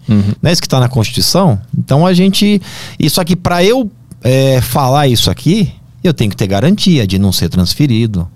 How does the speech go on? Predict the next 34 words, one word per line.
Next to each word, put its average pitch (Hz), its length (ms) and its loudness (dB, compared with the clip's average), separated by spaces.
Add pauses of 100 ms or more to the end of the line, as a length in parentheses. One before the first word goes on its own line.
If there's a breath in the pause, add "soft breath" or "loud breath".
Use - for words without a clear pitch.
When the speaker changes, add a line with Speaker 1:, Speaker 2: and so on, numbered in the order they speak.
(540 loud breath)
Speaker 1:
Sim. - 280 0
Speaker 2:
Entendeu? 90 500 2 (220 loud breath)
E 139 100 2
todos 208 280 -2
os 240 60 -2
meus 175 220 2
autos 170 220 0
são 311 140 2
revistos. 208 840 0
Toda 220 200 0
a 208 40 0
sentença 131 460 2
do 113 140 0
juiz 101 680 0
é - 80 -4
revista 107 460 0
pelo 117 160 0
tribunal. - 480 -2 (320 loud breath)
É 90 80 0
direito 123 320 0
seu 226 240 0
recorrer. 82 420 -2 (400 loud breath)
Speaker 1:
Uhum. 101 340 0
Speaker 2:
Isso 113 220 0
é 208 60 0
certo. - 460 0 (680 loud breath)
Speaker 1:
Uhum. 98 360 0
Speaker 2:
Né? 110 300 0
Então 123 200 0
eu 160 100 0
costumo 180 340 2
falar: 160 440 0
se 143 340 2
eu 220 240 2